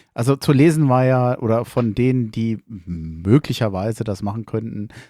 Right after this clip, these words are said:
ein Armin Reutershahn als, äh, Co-Trainer. Äh, es fielen tatsächlich auch nochmal Namen wie Paul Dardai und Ante Czovic,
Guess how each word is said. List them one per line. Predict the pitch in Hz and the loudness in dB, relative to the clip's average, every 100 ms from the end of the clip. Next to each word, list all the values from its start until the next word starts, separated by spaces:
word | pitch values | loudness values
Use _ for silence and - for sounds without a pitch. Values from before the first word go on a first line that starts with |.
| _ - | _ -4
ein | 101 98 - | -2 -2 -4
Armin | 104 101 92 | -4 -4 -2
Reutershahn | 107 143 139 - 123 120 120 117 | -2 0 -2 -2 -2 0 -2 -4
als, | - 92 90 - - 95 | -6 -6 -6 -8 -14 -8
äh, | 87 85 _ _ - | -8 -10 _ _ -8
Co-Trainer. | - 190 - 170 170 165 160 _ _ _ _ - | -2 -2 0 0 0 -4 -8 _ _ _ _ -6
Äh, | 123 113 117 - | 0 2 0 -2
es | 123 - - | -8 -10 -8
fielen | - 180 147 | 0 0 2
tatsächlich | 143 131 139 143 139 | 0 2 0 -2 -2
auch | 131 | 2
nochmal | 135 127 120 | 4 4 4
Namen | 120 127 | 4 4
wie | 117 | 2
Paul | - 117 | 2 0
Dardai | 113 120 123 | 2 2 2
und | 113 - | -2 -4
Ante | 104 101 | -6 -6
Czovic, | - 160 170 247 - - | -2 0 0 -2 -6 -14